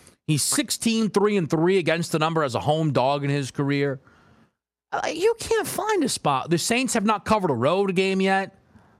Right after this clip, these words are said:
I, I just, I cannot believe that this is the number. I, I really can't. I, it just, it doesn't feel right to me. I think the Steelers win the game here off of a bye. It feels like a great spot to back Mike Tomlin.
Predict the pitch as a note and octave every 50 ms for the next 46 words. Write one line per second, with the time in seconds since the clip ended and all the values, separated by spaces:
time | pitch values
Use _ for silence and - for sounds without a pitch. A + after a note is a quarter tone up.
0 | _ _ _ _ _ _ _ - - - - D4 D#4+ F#4+ F#4 F#4 - - - -
1 | - - F#3+ G#3+ G#3+ G#3 - G#3 A3 A3+ C#4 D#4 C#4+ A#3+ A#3 G#3+ G#3 G3 D#3+ C3+
2 | B2+ A#2 C#3+ D3+ B2+ A#2+ C3 A#2 A2+ A#2 G#2+ G2 F2 E2+ D2+ C#2 - - C#3 C3+
3 | C#3 D3 D3+ E3+ A3+ A#3+ A3+ D#3 - E3+ B2 G2+ F2+ D#2 - - C#3+ D#3 - -
4 | D#3 D#3 B2+ A#2 G3+ A3 G#3 - - - - _ - - _ _ - - C3+ C#3
5 | C3+ C3 C3 G#2 B2 A2+ A2 C3+ F3 A3+ A3+ - - G#3+ A3+ A3 G#3+ G#3 - -
6 | - - - _ _ _ - D3 E3 G#3+ G#3 F3+ G#3 G3+ F#3 E3 - - G3+ G3+
7 | G3 G3 F3+ C#3+ D#3+ F#3 F3+ E3 F3+ F3+ F3+ F3 E3+ E3 D#3+ E3+ E3+ E3 E3+ E3+
8 | D#3 - D3+ C#3+ C#3 C#3+ B2+ B2+ D#3+ E3 E3 D#3+ D#3+ D#3 B2+ B2 A2+ - F3 F#3+
9 | F3 C#3 D3+ A#2+ A#2 G#2+ G2+ A#2 A2+ A#2+ C#3+ F3 G3 F#3+ D3+ - - - E3 D#3+
10 | E3 D#3+ - - - C#3 A#2+ C#3+ D3+ D#3+ D3+ - D3+ D3+ D3+ D#3+ - - D3+ D3+
11 | D#3 D#3 D#3 D#3 D#3+ C#3+